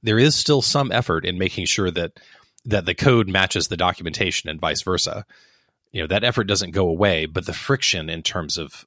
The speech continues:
of keeping those in sync and, and the versioning is, is greatly lessened. And again, all of that is,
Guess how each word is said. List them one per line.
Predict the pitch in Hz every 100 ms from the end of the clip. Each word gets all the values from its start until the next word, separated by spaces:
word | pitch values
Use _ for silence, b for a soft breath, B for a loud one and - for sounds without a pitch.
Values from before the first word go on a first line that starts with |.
| -
of | 87 76 78 - _
keeping | - 110 92 85
those | 82 78
in | 78
sync | - - 76 - _ _ _ _ -
and, | 92 87
and | 92 87
the | 80
versioning | 92 95 90 78 82
is, | 85 78 - -
is | 92 80 - -
greatly | 92 110 110 92
lessened. | 85 76 - 82 85 - -
And | 95
again, | 87 87 85
all | 85 85
of | 80
that | 82
is, | 78